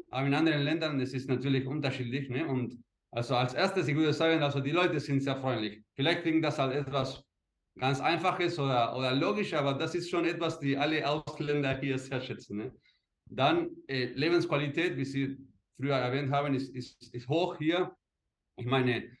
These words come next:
also die Krankenhäuser, ne, es gibt gute Bildung und dann es gibt auch gute Infrastruktur.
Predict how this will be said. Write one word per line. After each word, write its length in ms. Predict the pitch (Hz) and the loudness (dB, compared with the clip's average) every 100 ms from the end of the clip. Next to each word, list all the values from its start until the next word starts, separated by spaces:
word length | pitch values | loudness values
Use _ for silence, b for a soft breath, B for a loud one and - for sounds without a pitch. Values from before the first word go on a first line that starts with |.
| _ _ - | _ _ -6
also 280 | 117 120 | -4 -4
die 100 | 110 110 | -6 -4
Krankenhäuser, 1120 | 139 143 135 135 143 143 143 139 135 131 - _ _ _ _ - | 0 2 2 4 4 2 2 6 6 2 -6 _ _ _ _ -8
ne, 240 | 107 135 | -2 2
es 120 | 127 | 2
gibt 180 | - 131 | 0 -4
gute 200 | 131 123 | -4 -4
Bildung 540 | 123 143 147 147 147 135 | -2 0 0 0 0 -2
und 120 | 127 | 0
dann 160 | 131 139 | 0 2
es 140 | 135 | 0
gibt 160 | 160 135 | 0 0
auch 140 | 131 | -2
gute 180 | 143 151 | -2 -2
Infrastruktur. 960 | 151 131 139 131 135 139 156 117 92 | 0 2 2 0 -4 2 4 4 -2